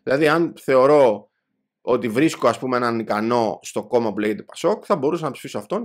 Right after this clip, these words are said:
και έναν άνθρωπο από το κόμμα, για παράδειγμα, που λέγεται κουκουέ. Δηλαδή, ναι, σύριζα. Νέα Δημοκρατία δεν πρόκειται να, ε, άνθρωποι που πέρασαν από εκεί.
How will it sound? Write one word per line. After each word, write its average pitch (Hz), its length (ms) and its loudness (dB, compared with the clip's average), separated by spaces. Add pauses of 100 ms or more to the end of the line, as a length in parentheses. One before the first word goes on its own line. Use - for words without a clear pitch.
και 320 140 2
έναν 190 380 2
άνθρωπο 110 540 -4 (260)
από 123 220 -6
το 120 160 -4
κόμμα, 123 300 2
για 110 100 0
παράδειγμα, 107 340 0
που 104 80 -8
λέγεται 101 480 -4 (920)
κουκουέ. 104 580 -6 (440)
Δηλαδή, - 420 -6 (420)
ναι, 156 260 0
σύριζα. 110 380 -6 (120)
Νέα 139 140 -2
Δημοκρατία 127 280 -2
δεν 123 100 -2
πρόκειται 104 240 -4
να, 92 120 -10 (280)
ε, - 100 -20 (320)
άνθρωποι 110 320 -10
που - 80 -16
πέρασαν 107 280 -8
από 87 140 -16
εκεί. 107 200 -16